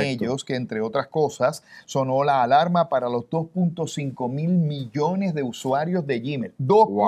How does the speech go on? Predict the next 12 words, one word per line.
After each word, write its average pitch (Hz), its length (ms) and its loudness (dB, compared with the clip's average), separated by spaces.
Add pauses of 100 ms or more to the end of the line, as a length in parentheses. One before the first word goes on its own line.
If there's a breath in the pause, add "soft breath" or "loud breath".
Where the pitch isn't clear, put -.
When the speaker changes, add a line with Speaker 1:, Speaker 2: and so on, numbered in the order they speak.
(220)
Speaker 1:
punto 233 140 0
cinco 160 420 -2
mil 165 240 -4
millones 196 720 0
de 165 60 -4
usuarios 185 580 -2
de 156 140 -2
Gmail. 180 580 2 (420 loud breath)
La 139 120 6
compañía 139 420 2
dice 208 240 0
que 170 240 0